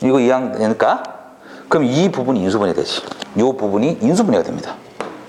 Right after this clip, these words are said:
어떻게? 알파로 묶으면 베타 빼기 일, 빼기로 묶으면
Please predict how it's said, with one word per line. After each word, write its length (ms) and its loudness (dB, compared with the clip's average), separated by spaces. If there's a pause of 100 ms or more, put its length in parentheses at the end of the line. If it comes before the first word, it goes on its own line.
(480)
어떻게? 280 0 (800)
알파로 440 2
묶으면 680 0 (160)
베타 220 0
빼기 260 -2
일, 280 -2 (380)
빼기로 380 4
묶으면 600 0